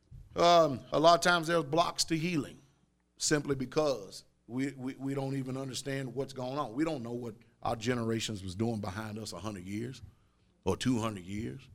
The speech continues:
We just don't know. But yet and still, it's amazing how, you know, people say, "Well, you know, we, we, we can't be cursed or nothing like that." Okay, but then you're a Christian, you got diabetes. And your mama had diabetes. And your grandmama had diabetes.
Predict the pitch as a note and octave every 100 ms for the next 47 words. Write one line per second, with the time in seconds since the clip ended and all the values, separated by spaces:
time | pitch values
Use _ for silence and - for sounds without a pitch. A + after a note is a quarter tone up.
0 | - _ - - - _ - - - -
1 | - C#3 A#2+ A#2 A#2+ C#3+ D#3+ A2+ G#2+ G#2
2 | C3 A#2+ G2+ D#3 E3 C3+ A#2+ - - B2
3 | A#2+ A2+ D3 D#3+ A#2 A2+ A#2+ - - _
4 | _ C3+ C3+ D3+ D#3+ A#2+ C#3+ B2+ - -
5 | C#3+ D3 C#3 C#3+ C3+ D#3 D3 C#3 C#3+ D3+
6 | C#3+ D3 - C3+ A#2 A2 B2+ B2 - A#2
7 | - A2+ G#2+ C3 B2+ - - B2+ C#3 C3
8 | B2 C#3 C#3 B2+ - D#3 - B2+ A#2 B2
9 | A#2 A#2+ A2 A#2 E2+ - - - - _
10 | _ _ _ _ _ _ _ - A2+ A#2+
11 | A#2+ C#3 B2 A2 G#2+ G2+ G2 G#2+ F2+ -
12 | - - - - _ _ _ _ A#2+ A#2
13 | A2 C3+ C3 A#2+ G2+ G#2 F#2+ F#2+ F2+ G2
14 | E2 D#2+ -